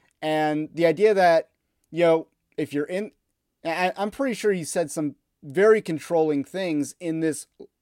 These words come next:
regard. Like, even, you know, John MacArthur, I, I, I would consider him a MacArthur bro to some degree, or a T M S bro to some degree.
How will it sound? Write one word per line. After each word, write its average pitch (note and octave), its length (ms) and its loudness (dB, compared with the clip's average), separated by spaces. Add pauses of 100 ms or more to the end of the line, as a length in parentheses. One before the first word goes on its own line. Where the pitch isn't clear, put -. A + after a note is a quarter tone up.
(140)
regard. C3 800 0
Like, A2 220 -8
even, D#3+ 420 -4 (320)
you C#3 120 -4
know, C3 40 -2
John F#3 280 -2
MacArthur, D#3+ 420 -4
I, A2 220 -8
I, D3+ 120 -10 (180)
I D3+ 100 -4
would F#3+ 140 -2
consider D3 360 -10
him A#2+ 160 -8
a A#2 60 -12
MacArthur A2+ 520 -8
bro F#2+ 260 -10
to F#2+ 80 -18
some G2 180 -16
degree, G2 300 -12
or F#2+ 80 -10
a F#2 60 -14
T B2+ 200 -14
M A2+ 80 -12
S A#2+ 160 -10
bro G2 360 -10
to F#2+ 40 -16
some F#2+ 240 -16
degree. F2+ 400 -16